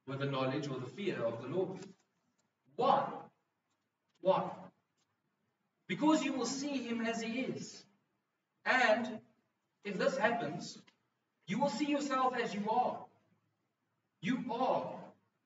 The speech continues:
poor in spirit. You are completely unable without the help of the Lord. Third question, what will this wisdom produce? It will produce good behavior.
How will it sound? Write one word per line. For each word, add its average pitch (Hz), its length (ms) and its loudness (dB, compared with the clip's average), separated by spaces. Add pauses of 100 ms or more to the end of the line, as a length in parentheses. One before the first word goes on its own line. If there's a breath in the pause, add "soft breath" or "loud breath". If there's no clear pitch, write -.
(120)
poor 190 220 0
in 185 120 -4
spirit. - 500 -8 (1040)
You 240 220 -2
are 240 180 4
completely 233 480 -4
unable 190 520 2
without 180 480 -2
the 160 100 -4
help - 500 -4 (180)
of 143 160 -4
the 156 100 -2
Lord. - 420 -8 (2750)
Third 214 200 0
question, 202 320 -2 (1000)
what - 240 2
will 240 140 -2
this 202 140 0
wisdom 190 380 -2
produce? 180 600 -10 (880)
It - 80 -18
will 131 80 -10
produce 131 340 -6
good 156 220 2
behavior. 151 500 0